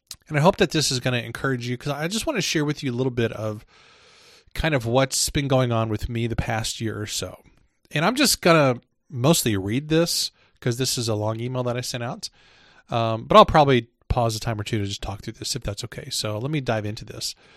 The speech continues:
Uh, obviously, you saw the title of this episode, which is called One Year Ago Today, I Was Going to Quit.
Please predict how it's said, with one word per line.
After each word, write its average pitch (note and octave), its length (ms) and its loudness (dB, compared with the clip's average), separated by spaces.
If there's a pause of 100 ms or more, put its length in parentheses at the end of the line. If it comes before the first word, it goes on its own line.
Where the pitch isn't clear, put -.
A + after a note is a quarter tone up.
(260)
Uh, A#2+ 160 -4
obviously, D#3+ 360 2
you D3 80 0
saw C3+ 180 2
the A#2 80 -6
title D#3 540 2 (580)
of A#2+ 560 0
this C#3 240 0
episode, D3 400 4
which C#3+ 240 2
is - 60 -4
called A#2 280 0
One B2 280 -2
Year C3+ 180 2
Ago A#2 200 0
Today, A#2+ 280 -2
I B2 80 -4
Was A2+ 140 -2
Going G#2+ 180 0
to G2+ 60 -10
Quit. - 320 2